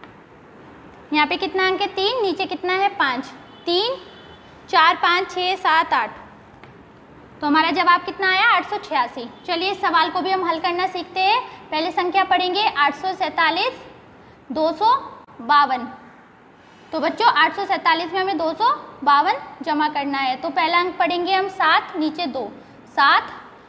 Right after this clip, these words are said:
आठ, नौ, चार, पाँच, छः, सात, आठ, नौ,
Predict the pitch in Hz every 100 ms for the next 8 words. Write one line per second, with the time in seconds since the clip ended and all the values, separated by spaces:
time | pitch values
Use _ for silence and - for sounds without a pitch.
0 | - 254 277 302 294 247 214 - - -
1 | - - - - - - - - - -
2 | - - - - 370 403 349 480 - -
3 | - - - - - - 302 294 330 349
4 | 349 311 359 359 302 311 320 285 294 294
5 | 262